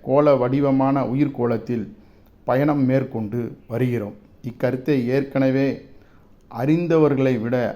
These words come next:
அறியாதவர்கள் அதிகமாக இருக்கலாம். இங்கே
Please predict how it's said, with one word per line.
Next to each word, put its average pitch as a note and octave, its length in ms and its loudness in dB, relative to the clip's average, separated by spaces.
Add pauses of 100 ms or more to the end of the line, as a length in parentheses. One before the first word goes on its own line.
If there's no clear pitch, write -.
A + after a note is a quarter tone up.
(120)
அறியாதவர்கள் B2+ 920 0 (120)
அதிகமாக C3 520 0
இருக்கலாம். G#2+ 480 -6 (600)
இங்கே C#3 300 2